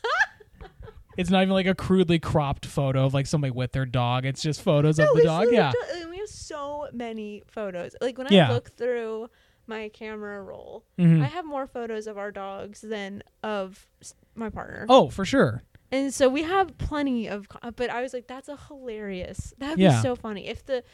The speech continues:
Speaker 2: Circle producers
Speaker 1: Are
Speaker 2: had a s-,
Speaker 1: listening.
Speaker 2: any sense of humor.
Speaker 1: Yeah, they do it.
Speaker 2: That, that would be so funny.
Speaker 1: Yeah.
Speaker 2: So, yeah.
Speaker 1: <laughs>
Speaker 2: I could go on The Circle.
Speaker 1: You can go on The Circle.
Speaker 2: Yeah.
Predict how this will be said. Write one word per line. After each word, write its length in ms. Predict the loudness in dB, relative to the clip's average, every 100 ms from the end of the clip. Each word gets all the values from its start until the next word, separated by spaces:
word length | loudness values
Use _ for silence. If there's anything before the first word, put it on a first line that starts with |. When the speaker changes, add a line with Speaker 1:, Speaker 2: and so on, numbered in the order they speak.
| -20 _
Speaker 2:
Circle 440 | -10 -10 -8 -10 -10
producers 1080 | -10 -8 -10 -8 -6 -4 -6 -10 -18 -20 -20 _ _ _ _ _
Speaker 1:
Are 60 | -2
Speaker 2:
had 180 | 2 2
a 40 |
s-, 60 | 2
Speaker 1:
listening. 300 | -2 -2 -2
Speaker 2:
any 320 | -2 -2 -6 -8
sense 280 | -8 -8
of 100 | -12
humor. 340 | -12 -12 -12 4
Speaker 1:
Yeah, 300 | 4 6 0 -8 _ _
they 100 | 2
do 220 | 6 6
it. 160 | 6 -2 -14 _ _
Speaker 2:
That, 360 | -2 -2 -2 -4
that 80 | -8
would 100 | -8
be 120 | -10
so 260 | -12 -12 -10
funny. 340 | -12 -10 -2
Speaker 1:
Yeah. 320 | 4 4 2 -4 _ _ _ -20 -20 _ _ _ _ -20 -18
Speaker 2:
So, 180 | -8
yeah. 280 | -8 -8 -14 -16 -16 -16 -6
Speaker 1:
<laughs> 720 | -4 -4 -14 -18 -18 -18 4
Speaker 2:
I 1300 | 4 4 -8 6 6 8 4 4 2 -4 -4 -20 -14 -6
could 180 | -6
go 100 | -4
on 140 | -6 -6
The 60 |
Circle. 420 | -10 -12 -12 -8 -4
Speaker 1:
You 80 | -2
can 80 |
go 140 | 0 -2
on 60 |
The 60 | -2
Circle. 400 | -4 -6 -6 -8
Speaker 2:
Yeah. 360 | -10 -12 -12